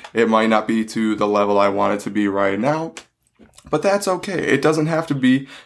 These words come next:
this or that. It's probably somewhere in the middle, and I'm working towards it being better. And that's, that's a way I can challenge that. I can sit down and try to think of the rational response. I know a lot of times when we try new things, we get these kinds of thoughts as well.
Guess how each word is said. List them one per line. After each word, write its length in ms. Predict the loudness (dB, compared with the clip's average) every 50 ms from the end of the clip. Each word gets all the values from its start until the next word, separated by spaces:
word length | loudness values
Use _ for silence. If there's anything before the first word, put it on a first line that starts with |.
| _ -16
this 500 | -6 -2 0 2 2 2 0 -4 -8 -10 _
or 220 | -2 0 0 0
that. 260 | 2 0 0 0 0 -2
It's 140 | -6 -4
probably 260 | -4 -4 -4 -2 -2 -2
somewhere 400 | 0 0 0 0 0 2 2 2
in 140 | 2 0
the 40 | 0
middle, 400 | -2 -2 -2 0 0 0 -2 -4 -8 -18 -6 -2
and 120 | 0 2 2
I'm 200 | 2 0 0 0
working 400 | 0 0 0 0 0 -2 -2 -2
towards 360 | -2 -2 -2 -2 -2 -2 -2
it 240 | -2 -2 -2 -4 -10 -20 _ _ _ _ -2
being 460 | 0 0 0 0 -2 -6 -12 -14 -6
better. 420 | -2 0 0 0 0 -4 -8 -10 -4 -2
And 160 | 0 2 4
that's, 340 | 4 2 2 -2 -8 -12 -16 _ _ _ _ _
that's 200 | 0 0 0 2
a 60 | 0 2
way 240 | 2 2 2 2
I 60 | 0 0
can 160 | -2 -4 -4
challenge 400 | -4 -4 -6 -6 -6 -8 -8 -8
that. 120 | -8 -4 -4
I 80 | -4 -2
can 160 | 0 -2 -2
sit 240 | 0 0 -2 0 2
down 260 | 2 4 4 2 2
and 140 | -2 -4 -4
try 160 | -2 -4 -4
to 80 | -4
think 260 | -6 -4 -4 -4 -2 -2
of 180 | -2 -4 -2
the 120 | -4 -4 -2
rational 480 | 0 0 0 0 0 -2 -6 -8 -8
response. 560 | -8 -8 -8 -10 -10 -10 -8 -10 -12 -12 -14 -16 -16 -18 -18 -6 -2
I 100 | 0 2
know 140 | 2 2 4
a 40 | 4
lot 180 | 4 4 4
of 60 | 2
times 280 | 0 2 2 2 2 2
when 220 | 2 2 2 2
we 100 | 2 0
try 280 | 0 0 0 0 2 2
new 160 | 2 0 0
things, 440 | -2 -2 0 0 2 2 0 -2 -2
we 460 | 0 0 2 2 0 0 -2 -6 -6
get 220 | -6 -4 -4 -2 -2
these 200 | -2 -4 -4 -4
kinds 260 | -4 -4 -4 -4 -4
of 120 | -4 -2
thoughts 300 | 0 0 0 0 -2 -6 -10 -10
as 300 | -6 -4 -2 -2 -4 -4
well. 340 | -4 -4 -4 -4 -6 -8